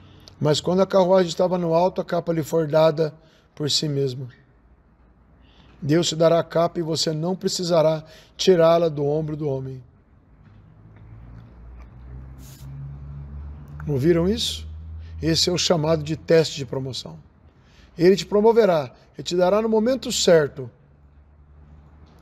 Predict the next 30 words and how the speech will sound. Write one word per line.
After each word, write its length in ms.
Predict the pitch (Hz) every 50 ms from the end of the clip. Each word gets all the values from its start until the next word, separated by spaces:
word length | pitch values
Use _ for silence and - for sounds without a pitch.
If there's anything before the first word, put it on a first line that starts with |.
| - - - - - - - - -
Bom 300 | 135 139 185 220 226 202
que 80 | -
é 40 | 226
o 100 | 208 196
homem 240 | 202 214 208 214 208
gracioso, 500 | 214 220 208 - - 196 196 185 165 185
ele 80 | 185
dirá, 260 | 180 185 190 185 175 165
"Vem, 460 | 143 175 220 240 240 220 190 156 - - - _ _ -
eu 140 | 170 180
aderirei 360 | 190 190 214 202 214 226 233 214
te 120 | - 214
abençoar." 680 | 190 170 180 170 - - - 160 151 147 139 127 120 - _ _ _ _ _ _ _ _ _ -
Não 180 | 147 175 202 190
puxe 320 | - 185 180 - - 175
a 60 | 147
capa 320 | - - 156 147 147 151 139
de 80 | 123
seus 260 | - - 147 139 120
ombros. 600 | 135 135 135 123 127 147 147 - - - - - _ _ _ _ _ _ _ _ _ _ _ _ _ -
Não 140 | 147 165 156
puxe 260 | - 170 160 - 160
a 40 | 151
capa 280 | - 156 147 143 147
de 80 | 127 123
seus 240 | - 151 143 120 131
ombros. 400 | 143 131 123 127 135 - - - _ _ _ _ _ - - _ _ _
Ainda 420 | - 139 139 143 151 165 160 160 143
é 20 |
dele. 380 | 123 135 123 120 117 117 110